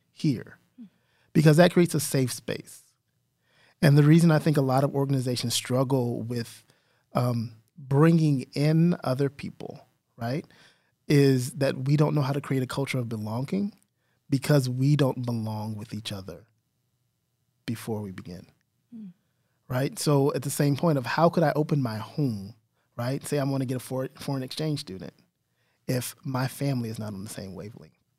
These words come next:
Speaker 2: Mm-hmm.
Speaker 1: And it's gonna take the same thing as your, your church being an extension of the family.
Speaker 2: Mm.
Speaker 1: And so what does it really look like? Are we really truly in,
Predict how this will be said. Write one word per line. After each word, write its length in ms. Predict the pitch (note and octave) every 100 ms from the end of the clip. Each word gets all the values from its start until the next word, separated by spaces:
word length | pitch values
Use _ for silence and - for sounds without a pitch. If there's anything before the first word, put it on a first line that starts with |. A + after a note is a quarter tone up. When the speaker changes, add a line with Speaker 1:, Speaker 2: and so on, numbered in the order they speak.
| _ _ _ _ _ _ _ _ _ _ _ -
Speaker 2:
Mm-hmm. 280 | G3 F3 F3+ F3 _ _
Speaker 1:
And 80 | D#3+
it's 80 | D3
gonna 180 | C#3+ C3+
take 160 | C3 B2+
the 60 |
same 260 | - B2+ A#2
thing 400 | - D#3+ C#3+ B2+ - - -
as 200 | B2+ A#2+
your, 200 | C3 -
your 160 | B2+ A#2+
church 360 | - D3 B2+
being 140 | B2 A2+
an 60 |
extension 680 | G#2+ - - C3+ B2 G#2+ A2 _ _ _
of 260 | A#2+ A2 G2
the 80 |
family. 480 | - E2+ - - _ _ -
Speaker 2:
Mm. 140 | G#3 F3+ _ _ _ _ _ _ _ -
Speaker 1:
And 100 | C#3+
so 120 | -
what 180 | C#3+ D3+
does 160 | D#3+ D3
it 100 | B2
really 320 | B2+ C#3+ C3+
look 260 | A2+ C3+ B2
like? 160 | G#2+ -
Are 160 | D#3+ D#3
we 140 | E3
really 380 | A#2 C3 D3+ B2+
truly 400 | - C#3+ C3+ A#2+
in, 140 | A2+